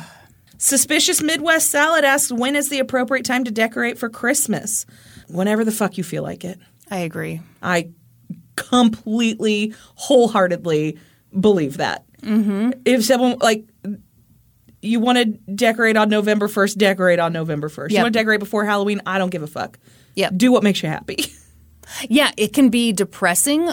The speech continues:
Speaker 2: when the seasons change
Speaker 1: Yes.
Speaker 2: and it feels so dark out and all that
Speaker 1: Yes.
Speaker 2: stuff. If, if having up the holiday decorations gets you going,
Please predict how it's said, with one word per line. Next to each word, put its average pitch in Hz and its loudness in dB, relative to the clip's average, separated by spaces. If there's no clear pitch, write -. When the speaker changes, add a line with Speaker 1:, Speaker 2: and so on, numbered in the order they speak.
Speaker 2:
when 208 0
the 202 0
seasons 226 0
change 220 2
Speaker 1:
Yes. 220 4
Speaker 2:
and 175 -2
it - -10
feels 190 -2
so 185 -2
dark 254 2
out 240 6
and 208 4
all 214 4
that 208 4
Speaker 1:
Yes. - 0
Speaker 2:
stuff. 208 0
If, - -8
if 196 -10
having 302 -6
up 302 -4
the 214 -2
holiday 254 0
decorations 233 -2
gets 262 2
you 202 2
going, 202 0